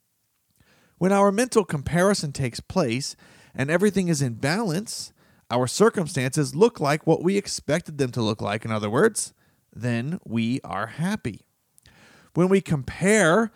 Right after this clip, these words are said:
and there is a discrepancy between what we expected our life to look like and what we are experiencing in our conditions,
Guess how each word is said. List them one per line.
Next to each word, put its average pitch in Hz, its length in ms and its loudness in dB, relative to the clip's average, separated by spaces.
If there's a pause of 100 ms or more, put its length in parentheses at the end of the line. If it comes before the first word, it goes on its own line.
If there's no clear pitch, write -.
(260)
and 139 160 0
there 151 140 6
is 139 100 2
a 135 60 2
discrepancy 190 840 0
between 135 320 -4
what 135 160 2
we 123 140 0
expected 151 840 -2
our 120 200 2
life 110 260 -2
to 110 100 -8
look 104 200 -2
like 110 260 -2 (260)
and 127 140 0
what 131 160 4
we 127 120 2
are 117 160 4
experiencing 175 1080 -4
in 131 80 -2
our 123 120 2
conditions, 170 760 -2